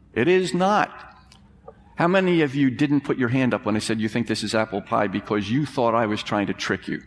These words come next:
How many of you? Yeah, that's, you know me. This is not apple pie. This is zucchini mock apple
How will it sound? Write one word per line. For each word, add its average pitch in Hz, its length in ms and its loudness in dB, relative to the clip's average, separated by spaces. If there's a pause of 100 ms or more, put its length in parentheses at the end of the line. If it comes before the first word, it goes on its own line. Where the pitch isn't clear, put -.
How - 120 -2
many 123 300 2
of 104 140 -2
you? - 100 -6 (180)
Yeah, 101 100 0 (100)
that's, - 240 -6 (1000)
you 120 140 2
know 123 200 4
me. 95 180 0 (1300)
This 139 240 2
is 123 180 2
not 127 320 4 (680)
apple 101 340 0
pie. - 500 -4 (1040)
This 123 300 0
is 117 240 0
zucchini 113 1400 0
mock 110 520 0 (640)
apple 98 400 2